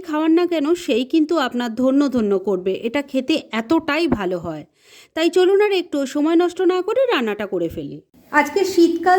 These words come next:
স্পেশাল অত্যন্ত সুস্বাদু একটা ডেজার্ট তৈরি করব, সেজন্য প্রেশার কুকার নিয়ে নিয়েছি। এটা প্রেশার কুকারেই তৈরি করব। এর মধ্যে প্রথমেই আমি দিয়ে দিচ্ছি পাঁচশো গ্রাম গাজর। আমি গাজরটাকে ভালো করে ধুয়ে পরিষ্কার করে নিয়েছি আর টুকরো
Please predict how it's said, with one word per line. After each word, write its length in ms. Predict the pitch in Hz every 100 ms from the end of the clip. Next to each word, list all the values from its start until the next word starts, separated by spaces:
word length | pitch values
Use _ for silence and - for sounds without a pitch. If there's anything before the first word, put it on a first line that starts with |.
| 370
স্পেশাল 400 | - 359 339 285 285
অত্যন্ত 320 | 285 349 359 - 339
সুস্বাদু 420 | 330 311 339 320 330 311
একটা 160 | 320 254
ডেজার্ট 340 | 269 254 285 302 285
তৈরি 200 | 262 277 277
করব, 200 | 247 220 330 339
সেজন্য 300 | 285 294 294 294 277
প্রেশার 300 | 262 302 302
কুকার 240 | 302 302 285
নিয়ে 140 | 277 269
নিয়েছি। 260 | 269 269 262 339
এটা 100 | 339
প্রেশার 260 | 277 254 294 302
কুকারেই 360 | 311 311 320 320
তৈরি 180 | 302 302
করব। 160 | 302 294 415 -
এর 80 | 320 349
মধ্যে 240 | 415 311 302 311
প্রথমেই 380 | 320 311 359 381 277
আমি 120 | 262 233
দিয়ে 160 | 254 254
দিচ্ছি 300 | 254 - 277 381 - - - - -
পাঁচশো 360 | 262 254 - 330 320
গ্রাম 240 | 269 330 - - - 233
গাজর। 440 | 262 240 202 175 170 - - - -
আমি 140 | 285 302 277
গাজরটাকে 500 | 262 294 294 294 311 262
ভালো 160 | 269 277
করে 120 | 294 254 233
ধুয়ে 220 | 269 294 294
পরিষ্কার 340 | 247 247 285 285
করে 140 | 294 294 285
নিয়েছি 280 | 294 294 453 415
আর 80 | 269 - - - -
টুকরো 240 | 339 339